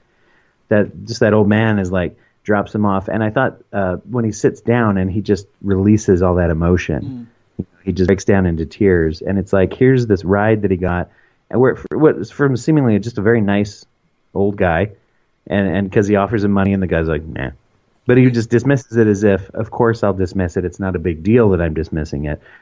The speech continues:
Speaker 1: I haven't given you this huge gift that you've been chasing for so long and were afraid of dying, and, you know, and now you're here." There, because I think there's that, uh, that, that luxury maybe, or privilege we often say of, of being like, "I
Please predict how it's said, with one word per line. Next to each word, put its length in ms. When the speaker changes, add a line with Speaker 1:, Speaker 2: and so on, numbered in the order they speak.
Speaker 1:
I 120
haven't 420
given 280
you 100
this 160
huge 300
gift 260
that 100
you've 160
been 160
chasing 360
for 140
so 220
long 340
and 180
were 140
afraid 300
of 100
dying, 380
and, 280
you 100
know, 120
and 80
now 100
you're 160
here." 180
There, 160
because 580
I 120
think 240
there's 180
that, 280
uh, 340
that, 280
that 160
luxury 400
maybe, 300
or 120
privilege 460
we 140
often 280
say 240
of, 160
of 220
being 240
like, 260
"I 320